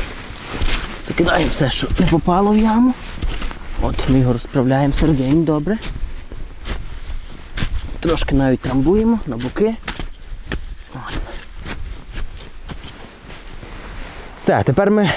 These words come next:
замінюємо повністю землю. Я даю такий, такий, такий суглинок і буду вимішувати його з лучним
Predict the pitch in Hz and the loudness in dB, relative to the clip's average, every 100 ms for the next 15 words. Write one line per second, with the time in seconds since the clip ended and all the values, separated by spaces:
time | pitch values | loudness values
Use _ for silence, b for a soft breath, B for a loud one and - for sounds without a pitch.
0 | 147 139 175 196 202 185 160 196 190 180 | 2 4 6 6 6 4 4 4 4 4
1 | - 170 135 131 117 117 185 220 B 151 | 4 4 6 6 6 6 4 2 B 2
2 | 156 160 165 156 - B B - 151 131 | 4 4 6 4 2 B B -2 2 2
3 | - B B - - 165 - - 135 - | 0 B B -4 0 0 2 2 2 4
4 | 180 185 208 247 254 - 160 175 156 165 | 2 4 2 0 -2 -2 0 2 4 2
5 | 196 - 156 135 127 135 156 B B - | 0 -2 0 2 2 0 -2 B B -8
6 | 123 151 160 - 143 | 0 2 2 0 -4